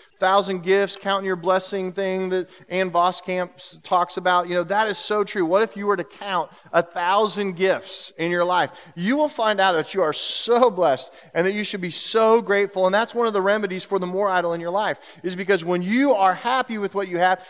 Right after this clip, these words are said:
and you find contentment and you have gratitude and you are thankful, then you are a happy heart. And see, a grateful heart is also a heart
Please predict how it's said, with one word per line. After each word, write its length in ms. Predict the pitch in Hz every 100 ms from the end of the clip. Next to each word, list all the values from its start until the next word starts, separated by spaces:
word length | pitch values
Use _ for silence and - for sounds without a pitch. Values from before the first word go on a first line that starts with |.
| -
and 120 | 175
you 120 | 196 233
find 280 | 247 233
contentment 580 | 196 180 - 233 190 165
and 80 | 165
you 140 | 190 226
have 240 | 196 160
gratitude 680 | 151 202 240 233 196 202 190
and 120 | 185
you 140 | 226
are 140 | 220 185
thankful, 580 | - 254 240 190 151 - - _
then 160 | 151 165
you 180 | 226 208
are 340 | 156 147 147 -
a 60 | 143
happy 300 | 180 - 139
heart. 440 | 208 156 104 - _ _ _ _ _ _ _ -
And 100 | 160
see, 160 | 254
a 80 | 226
grateful 460 | 180 247 302 247 180
heart 240 | 196 202
is 100 | 180
also 420 | 208 277 - 202
a 40 | 151
heart 360 | - 240 202